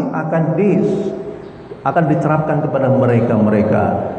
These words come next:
yang melakukan penzaliman atas nama apapun terhadap umat manusia. Kita berdoa kepada Allah Subhanahu wa taala sekali lagi, mudah-mudahan kaum muslimin yang ada di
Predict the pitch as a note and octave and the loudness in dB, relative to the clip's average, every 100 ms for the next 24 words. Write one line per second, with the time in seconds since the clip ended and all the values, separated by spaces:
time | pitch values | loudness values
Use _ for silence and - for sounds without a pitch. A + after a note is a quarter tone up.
0 | - B2 B2+ A#2 A#2 A#2 A#2 A#2 G#2+ D3 | -6 0 4 4 4 2 2 2 2 2
1 | C3 C3 C3 C3+ C3 A#2 G2+ - - C3+ | 2 2 4 6 4 4 2 0 -2 -2
2 | D#3 B2 C3 B2 C3 C3 B2 C#3+ B2+ G3+ | 0 0 0 0 0 -2 0 -2 0 0
3 | C#3 C3 D#3+ B2 B2+ A#2 A#2+ - - - | 2 0 0 0 2 2 0 -2 -6 -10
4 | - - D#3 C3 A#2+ A#2 A#2+ B2+ D#3 D#3 | -12 0 2 4 4 2 2 4 4 4
5 | C3+ A2+ F#2 - - - - - - - | 4 2 2 -2 -4 -8 -10 -12 -16 -16
6 | - - - - - A#2+ A2+ G#2 G2 G#2 | -16 -16 -18 -18 -6 -4 0 0 2 2
7 | D#3 B2+ C3 C3 A#2 A#2 A2+ A#2 A2+ A2 | 2 2 2 2 2 2 0 0 0 2
8 | G#2+ A2 G#2+ - G#2+ G#2+ G#2 G#2+ G2 G2+ | 2 0 0 -2 0 0 0 0 0 0
9 | G2+ G2+ G2+ F#2 F2+ - - G#2+ G2+ G#2 | -2 -2 -2 -2 -4 -8 -4 -2 0 -2
10 | G2+ G#2+ G2+ G2+ G2 G2 G#2 G#2 | -2 0 0 0 0 -2 0 0